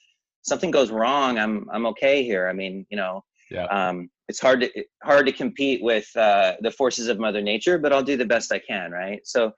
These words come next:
Speaker 1: um, yeah, it was just a beautiful experience. And, and I think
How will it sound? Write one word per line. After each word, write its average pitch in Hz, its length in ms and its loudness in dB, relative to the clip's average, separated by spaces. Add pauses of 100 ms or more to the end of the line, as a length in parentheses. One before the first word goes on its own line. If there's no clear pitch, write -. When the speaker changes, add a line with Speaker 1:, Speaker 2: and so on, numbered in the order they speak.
(400)
Speaker 1:
um, 95 240 -4
yeah, 120 180 4
it 95 40 0
was 127 120 -2
just 143 280 -4
a 160 60 0
beautiful 135 380 -2
experience. 107 600 -6
And, 98 320 -10 (240)
and 110 100 -6
I 117 100 -4
think 147 220 -10